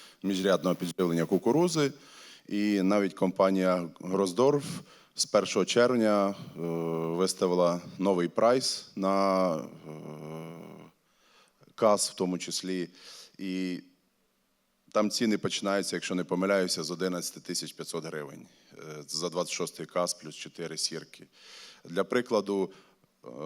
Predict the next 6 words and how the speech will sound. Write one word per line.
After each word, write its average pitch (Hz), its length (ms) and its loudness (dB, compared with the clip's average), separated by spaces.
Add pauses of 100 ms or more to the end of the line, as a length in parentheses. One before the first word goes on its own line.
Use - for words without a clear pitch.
(140)
ми 104 260 0
в 95 80 -2
с-, - 220 0
в 87 280 -4
своє 95 300 2
господарство 107 840 0